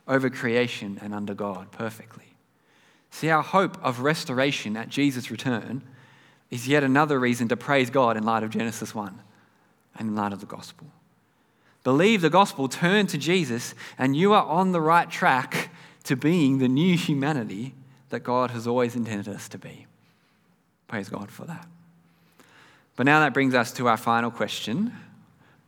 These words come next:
What do we learn about God? What does Genesis show us? This is what Genesis one is really about, isn't it? God.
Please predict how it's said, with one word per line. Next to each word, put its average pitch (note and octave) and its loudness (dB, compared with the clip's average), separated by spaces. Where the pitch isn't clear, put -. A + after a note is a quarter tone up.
What C#3+ -6
do E3 0
we F3 2
learn C#3 4
about A#2+ 0
God? G2 -8
What D3 0
does D#3 0
Genesis B2+ -2
show F#2+ -10
us? - -18
This - -10
is B3 -6
what G#3 -2
Genesis E3 -2
one D#3 2
is C3 0
really D#3 0
about, C3+ -2
isn't A2+ -4
it? G3 -2
God. D#3 -2